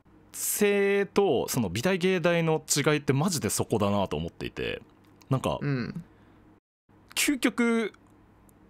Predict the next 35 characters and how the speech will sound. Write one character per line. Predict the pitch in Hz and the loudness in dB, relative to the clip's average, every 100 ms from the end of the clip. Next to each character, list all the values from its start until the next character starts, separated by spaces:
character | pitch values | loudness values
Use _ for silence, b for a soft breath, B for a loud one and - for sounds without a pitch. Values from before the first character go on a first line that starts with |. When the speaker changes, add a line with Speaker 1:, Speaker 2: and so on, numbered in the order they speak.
| _ _ - | _ _ -2
Speaker 1:
あ | 139 | 0
の、 | 117 | 2
喋 | - 175 | 0 0
っ | - | 0
た | 131 | 0
こ | 120 | 0
と | - 110 | 0 2
な | 113 | 0
い | |
子 | 87 101 | 0 0
が | 92 | 2
何 | 104 202 156 | 2 2 2
や | - | 0
っ | |
て | - | -2
る | 101 | -2
か | - - | -2 -2
一 | 135 | 0
生 | - 185 185 | 2 2 2
わ | 170 | 2
か | - | 2
ら | 170 | 2
な | 135 | 2
い | 82 | 0
ま | 80 | 0
ま | 76 60 - - | -2 -4 -6 -8
卒 | - - 101 | -6 -4 -2
業 | 101 | -2
し | - | -2
て | |
く | - | -2
わ | 95 | -4
け | - | -4
や | |
ん。 | 50 | -8